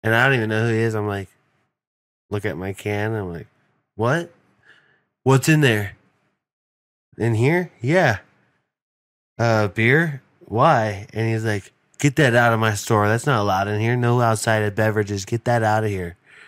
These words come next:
I can't be in here. You get, get out," you know? And I was like, "Whoa, dude. All right. Like, let me just finish this outside. Sorry, I didn't see a si-, is there a sign?" "Yeah, there's a sign. Get that out of here." I was like, "All right, dude. See ya." Fucking start walking out.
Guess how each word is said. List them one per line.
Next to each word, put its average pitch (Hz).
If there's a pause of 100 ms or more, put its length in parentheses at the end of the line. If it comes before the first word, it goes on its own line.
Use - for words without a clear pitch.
(260)
I 110
can't 113
be 107
in 104
here. 104
You 113
get, 110
get 143
out," 120
you 107
know? 110 (440)
And 98
I 104
was 98
like, 87
"Whoa, 110
dude. 123
All 127
right. 135
Like, 101 (800)
let 107
me 113
just 113
finish 131
this 127
outside. 120
Sorry, 127
I 113
didn't 117
see 127
a 117
si-, -
is 113
there 123
a 113
sign?" 131
"Yeah, 147
there's 120
a 113
sign. 127
Get 135
that 131
out -
of 127
here." 120
I 101
was 101
like, 98 (460)
"All 131
right, 160
dude. 143
See 156
ya." 143 (160)
Fucking 117 (540)
start 135
walking 123
out. 123